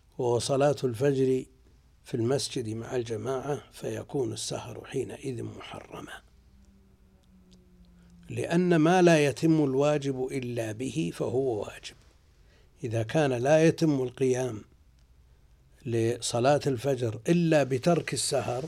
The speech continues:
فتركه حينئذ واجب، ومزاولته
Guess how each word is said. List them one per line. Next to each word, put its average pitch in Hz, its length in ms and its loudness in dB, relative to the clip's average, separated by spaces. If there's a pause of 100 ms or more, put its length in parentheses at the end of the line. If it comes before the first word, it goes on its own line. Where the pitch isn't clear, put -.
(520)
فتركه 117 720 -2
حينئذ 123 720 -2
واجب، - 400 -12 (880)
ومزاولته 135 1200 -2